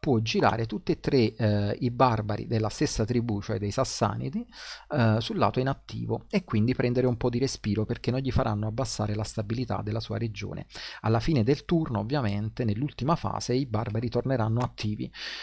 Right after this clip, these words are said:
però lui magari avrà cambiato carte e quindi potrà gestirli meglio.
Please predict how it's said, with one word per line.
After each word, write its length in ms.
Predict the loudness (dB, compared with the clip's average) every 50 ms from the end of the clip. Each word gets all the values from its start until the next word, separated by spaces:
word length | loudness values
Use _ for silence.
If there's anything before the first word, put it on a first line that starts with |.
| -16 0 2
però 240 | 4 6 6 6
lui 300 | 6 6 6 6 6 6
magari 340 | 4 4 4 4 4 4 4
avrà 200 | 4 4 2 0
cambiato 460 | 0 0 0 2 2 2 2 0 0
carte 600 | 0 2 2 2 2 0 -2 -4 -2 0 0 2 0
e 80 | -2
quindi 400 | -2 -2 -2 0 0 0 0 0
potrà 340 | 0 0 -2 -2 0 -2 -4
gestirli 800 | -2 -2 -2 -4 -4 -4 -4 -2 -2 -2 -2 -4 -4 -4 -4 -4 -4
meglio. 560 | -4 -2 -2 -2 -4 -6 -6 -6 -6 -6 -8